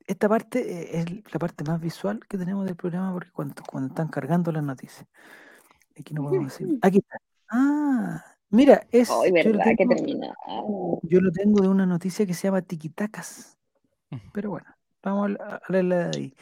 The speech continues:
Speaker 1: ¿Siguen o no Tati Lira se desahoga ante rumores de ruptura con Mauricio Isla? Ya, entonces voy a empezar con esto. Dice, revelan detalles sobre el fin de la relación. Aquí,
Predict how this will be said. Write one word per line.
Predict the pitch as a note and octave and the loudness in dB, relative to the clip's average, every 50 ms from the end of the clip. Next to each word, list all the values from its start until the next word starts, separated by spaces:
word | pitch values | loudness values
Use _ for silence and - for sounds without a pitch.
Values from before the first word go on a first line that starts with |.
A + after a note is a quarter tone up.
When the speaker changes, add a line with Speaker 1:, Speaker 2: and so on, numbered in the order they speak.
| - - - - - _ _ | -20 -20 -20 -20 -20 _ _
Speaker 1:
¿Siguen | - - - - - C4+ C#4 D4+ D4 A#3+ G3+ | -16 -12 0 6 8 10 10 10 10 8 8
o | F3+ E3 | 6 6
no | E3 E3+ G#3 B3 C4 - | 4 4 2 2 0 2
Tati | - - B3 B3+ - B3+ A3+ | 4 4 4 4 4 2 2
Lira | G3 G3 G3 G3 F#3+ A3 A3+ A#3+ A3+ | 4 4 4 4 6 6 6 4 2
se | - - - | 0 0 0
desahoga | G3 F#3 E3+ - - F3+ F3+ F#3 F#3+ G3+ G#3+ G#3 A3+ - A3+ | 2 2 2 2 2 4 6 6 6 4 2 0 -2 -2 -2
ante | G3 F3 E3+ - F3+ | -4 -4 -4 -4 -4
rumores | F3 E3+ E3+ E3 F3 G3+ A#3 A#3+ B3 G#3+ | -4 -2 -2 0 2 2 4 2 2 2
de | G#3+ G#3 | 0 0
ruptura | F3+ F3+ E3 - - - G#3 G#3+ A3+ G#3+ | -2 -4 -6 -8 -6 -2 0 0 0 0
con | - G3+ F#3 | -2 -4 -4
Mauricio | F3 E3+ D#3+ D#3+ F#3 E3+ - - G#3 - - | -4 -4 -4 -4 -6 -6 -6 -6 -8 -6 -4
Isla? | F#3+ F3 D#3+ C#3 C3+ B2+ B2+ B2 A#2+ - _ _ _ _ _ _ _ _ _ _ _ _ _ _ _ _ _ _ _ _ _ _ _ | -2 -2 -2 -4 -8 -12 -14 -16 -18 -20 _ _ _ _ _ _ _ _ _ _ _ _ _ _ _ _ _ _ _ _ _ _ _
Ya, | C#3 C#3 | -12 -12
entonces | - C#3 - G3 F3 - G#3 G3+ G3 - - _ | -12 -8 -6 -6 -4 -4 -4 -6 -8 -10 -20 _
voy | _ - F#3 | _ 0 0
a | F#3+ | 0
empezar | F#3 F#3 F3 - G3 | 0 0 -2 -4 -4
con | - F#3+ F#3+ | -2 -2 -2
esto. | G3 - - - C#3+ | -4 -4 -6 -6 -6
Dice, | E3 E3 - - E3+ | -4 -4 -4 -4 -6
revelan | D#3+ D3+ E3 E3+ E3+ F#3 G3+ A3 A#3+ G#3+ G3 | -2 4 6 8 8 10 8 8 8 6 6
detalles | E3+ F3 E3+ E3+ - G3+ G#3 A3 A3+ A#3+ A#3+ G#3+ | 6 4 4 6 8 8 8 8 6 2 0 -2
sobre | - - G3+ F#3+ F3+ F3+ | -2 -2 -2 0 0 0
el | F3 E3 D3 | -2 -2 -4
fin | - - - - - A#3+ C#4 C#4+ | -10 -14 -6 0 2 2 4 4
de | C4+ C#4 | 2 2
la | B3 A3+ | 2 2
relación. | G#3 G3+ F3+ F3 D#3+ - - - A#3 C4+ B3 G3 | 2 2 0 0 -2 -4 -4 -2 -2 0 0 -2
Aquí, | E3+ F#3 A3 G#3+ | -2 -2 -2 -4